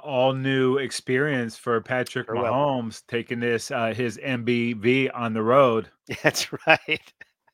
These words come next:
Speaker 2: <laughs> He'll, he'll have to bundle up, <laughs> uh,
Speaker 1: Yeah.
Speaker 2: depending on where he goes, right?
Speaker 1: <laughs> Oh, man. All right, Dave, we got one last fiesta,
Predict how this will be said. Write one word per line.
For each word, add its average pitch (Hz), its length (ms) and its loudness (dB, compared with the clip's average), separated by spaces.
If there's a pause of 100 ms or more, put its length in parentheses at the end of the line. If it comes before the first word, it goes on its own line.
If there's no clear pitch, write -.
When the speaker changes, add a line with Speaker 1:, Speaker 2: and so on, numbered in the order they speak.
(400)
Speaker 2:
<laughs> - 0 - (680)
He'll, 127 200 -2
he'll 131 200 -2
have 131 220 0
to 135 80 -6
bundle 143 440 0
up, 143 260 6 (180)
<laughs> - 200 -14
uh, 139 140 4
Speaker 1:
Yeah. 127 220 4 (260)
Speaker 2:
depending 131 360 -4
on 135 160 4
where 135 200 0
he 135 120 -4
goes, 131 320 -4 (140)
right? 120 340 -6
Speaker 1:
<laughs> - 640 -16 (640)
Oh, 123 300 8
man. 120 320 2
All 135 160 6
right, 147 260 6
Dave, 147 280 6
we 139 80 -2
got 139 240 4
one 147 280 -2
last 139 300 0
fiesta, 135 720 0